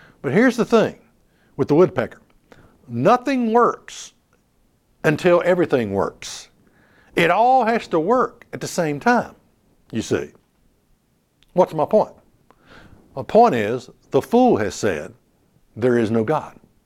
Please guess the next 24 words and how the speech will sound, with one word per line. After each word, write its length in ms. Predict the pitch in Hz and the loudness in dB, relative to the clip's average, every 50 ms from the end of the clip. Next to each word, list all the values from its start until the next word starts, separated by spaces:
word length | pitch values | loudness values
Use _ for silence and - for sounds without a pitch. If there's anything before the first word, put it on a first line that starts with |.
| _ _ _ _ | _ _ _ _
That's 220 | - 120 - - | -6 -6 -4 -6
my 80 | 131 117 | -8 -6
point. 280 | - - 160 - - _ _ _ _ _ _ _ _ _ _ _ _ _ _ _ _ - - - - - | -6 -6 -6 -6 -8 _ _ _ _ _ _ _ _ _ _ _ _ _ _ _ _ -20 -20 -20 -10 -2
Romans 340 | 127 143 180 202 208 180 151 | 2 2 2 2 0 0 0
one 160 | 165 175 175 | 2 2 2
verse 240 | 170 156 151 135 - | 2 0 0 -2 -4
twenty. 320 | - 165 160 120 - - - _ - - - - - - - - - - - - - - - _ | -2 -2 -2 -2 -4 -8 -16 _ -20 -20 -20 -20 -20 -20 -20 -20 -20 -20 -20 -20 -20 -20 -10 _
"For 100 | - 185 | 2 2
the 120 | 170 190 | 4 4
invisible 580 | 185 180 170 170 277 - - 247 190 147 117 104 | 4 4 4 4 4 6 6 4 4 2 0 2
things 340 | - 131 117 110 107 101 110 | 2 0 0 0 0 -2 -2
of 80 | 117 | -2
him 480 | 95 95 127 117 98 92 92 104 113 110 | 0 0 0 0 0 0 -2 -6 -8 -8
from 180 | - - 156 147 | -4 -4 0 0
the 80 | 147 139 | 0 -2
creation 500 | - - 139 139 175 214 214 - 233 208 | -2 -2 0 2 2 2 2 0 -2 -2
of 80 | 190 160 | 0 0
the 60 | 156 | 2
world 320 | 143 139 135 131 143 143 | 2 4 4 4 2 2
are 160 | - 160 151 | 2 2 2
clearly 640 | 147 - - - 208 226 254 285 302 311 294 294 285 269 | 2 -2 -6 -4 0 2 2 4 4 4 2 2 0 -2
seen, 560 | - - - 269 262 226 147 120 123 143 143 | -2 -2 0 0 2 2 0 0 -2 -2 0
being 260 | 147 185 190 185 185 | 2 2 2 2 0
understood 1000 | 185 185 180 175 170 - - - - - 294 302 262 160 123 123 131 139 135 - | -4 -4 -2 -2 -4 -4 -6 -6 0 2 4 6 6 6 4 4 2 0 -2 -8